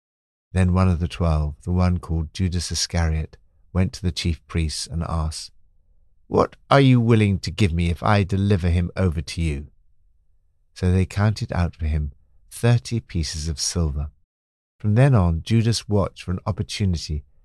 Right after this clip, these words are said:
to hand him over. When evening came, Jesus was reclining at the table with the twelve, and while they were eating, he said, "Truly I tell you, one of you will betray me."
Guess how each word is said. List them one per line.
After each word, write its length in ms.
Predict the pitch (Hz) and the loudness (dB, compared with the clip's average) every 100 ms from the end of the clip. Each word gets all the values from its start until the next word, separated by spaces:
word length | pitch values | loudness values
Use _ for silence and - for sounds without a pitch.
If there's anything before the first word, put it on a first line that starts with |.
| _ - | _ -6
to 60 | |
hand 600 | 87 - - 95 95 95 | -6 -4 -2 0 2 0
him 200 | 98 90 - | -2 -4 -4
over. 420 | 80 78 - 71 - _ _ _ _ _ _ _ | -2 -2 -2 -8 -10 _ _ _ _ _ _ _
When 160 | 95 101 | 0 0
evening 420 | 104 98 98 95 | 2 2 2 0
came, 360 | - 90 80 76 | 0 0 2 0
Jesus 420 | 104 95 95 92 | -2 0 -2 -2
was 120 | 87 | -6
reclining 480 | 85 - 98 95 95 | -6 -2 0 0 0
at 80 | - | -4
the 80 | |
table 500 | - - 82 82 76 - - _ | -6 -2 0 0 -6 -8 -20 _
with 160 | - 95 | -2 0
the 80 | 101 | 0
twelve, 500 | - 85 80 76 73 - _ _ _ - | 0 0 2 0 -4 -12 _ _ _ -8
and 140 | 92 | -2
while 220 | 98 110 | 2 2
they 120 | 117 123 | 4 2
were 220 | 120 - | 0 -2
eating, 480 | 98 80 - 71 69 - _ _ _ _ | -4 -4 -6 -8 -8 -16 _ _ _ _
he 80 | - | -6
said, 380 | 85 101 87 - - _ | -2 0 0 -4 -16 _
"Truly 420 | - - 110 104 107 | -6 2 4 4 0
I 100 | 101 | -2
tell 300 | 104 - 85 | -4 -2 0
you, 220 | 73 73 76 _ _ _ _ _ | 0 -2 -8 _ _ _ _ _
one 220 | 92 113 | 2 4
of 120 | 101 - | 2 0
you 160 | 80 | -4
will 160 | 80 85 | -2 -2
betray 520 | 92 - - 95 95 | -2 -4 -4 -2 0
me." 260 | 78 73 | -2 -4